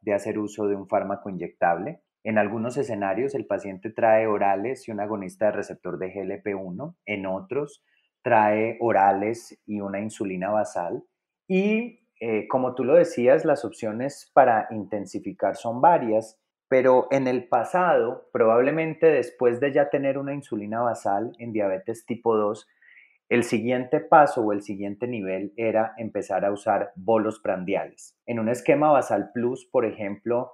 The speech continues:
eh, un, una insulina de acción rápida en una de las comidas o en dos de las comidas y hacer después un escalonamiento incluso hacia un esquema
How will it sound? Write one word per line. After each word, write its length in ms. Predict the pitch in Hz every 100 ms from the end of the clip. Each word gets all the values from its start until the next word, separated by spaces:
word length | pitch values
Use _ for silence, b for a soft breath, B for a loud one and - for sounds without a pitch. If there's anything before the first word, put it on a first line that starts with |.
| _
eh, 360 | 90 92 87 -
un, 560 | 95 101 101 95 101 90
una 400 | 101 98 104 110
insulina 580 | 110 104 101 92 101 107
de 80 | 113
acción 320 | - 101 92
rápida 640 | 95 113 113 110 107 107 b b b _
en 180 | 107 110
una 300 | 127 127 127
de 60 |
las 240 | 104 101 -
comidas 640 | 95 95 110 117 123 -
o 60 | 95
en 180 | 92
dos 260 | 90 123 123
de 100 | 123
las 200 | 113 107
comidas 600 | - 90 95 95 117 - b b b b -
y 600 | 123 135 160 185 214 - -
hacer 400 | 110 - 113 104
después 720 | 131 - 131 127 127 - -
un 160 | 127 127
escalonamiento 880 | - 123 110 101 98 101 101 -
incluso 440 | 110 110 117 110 117
hacia 440 | 113 - 104 95
un 320 | 92 92 95
esquema 640 | 104 - 117 104 104 110